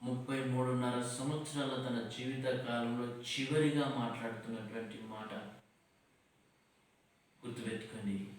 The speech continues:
ఇరవై మూడవ అధ్యాయం నలభై ఆరవ వచనం లూకా సువార్తలో మనకు తెలియజేస్తుంది. "నా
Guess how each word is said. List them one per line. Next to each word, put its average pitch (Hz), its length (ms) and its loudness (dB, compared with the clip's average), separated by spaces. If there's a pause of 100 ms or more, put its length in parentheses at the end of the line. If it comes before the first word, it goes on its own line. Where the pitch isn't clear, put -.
(220)
ఇరవై 107 300 -4
మూడవ 117 400 0
అధ్యాయం 117 600 -4
నలభై 113 320 0
ఆరవ 123 260 0
వచనం 117 400 -4
లూకా 123 300 -4
సువార్తలో 110 580 -6
మనకు 104 380 -10
తెలియజేస్తుంది. 107 880 -6 (1800)
"నా - 500 6